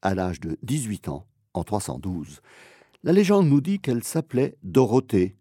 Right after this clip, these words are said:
et que c'est saint Jérôme qui l'appela Catherine du mot syriaque Kétar, qui signifie couronne,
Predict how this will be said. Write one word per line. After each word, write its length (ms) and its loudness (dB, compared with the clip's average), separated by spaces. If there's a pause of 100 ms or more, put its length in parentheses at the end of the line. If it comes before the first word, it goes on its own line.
(600)
et 80 0
que 140 0
c'est 320 0
saint 320 4
Jérôme 600 4 (300)
qui 120 2
l'appela 480 2 (140)
Catherine 500 0
du 200 -2
mot 160 2
syriaque 600 0 (300)
Kétar, 560 -4 (280)
qui 120 -10
signifie 560 -6 (320)
couronne, 480 0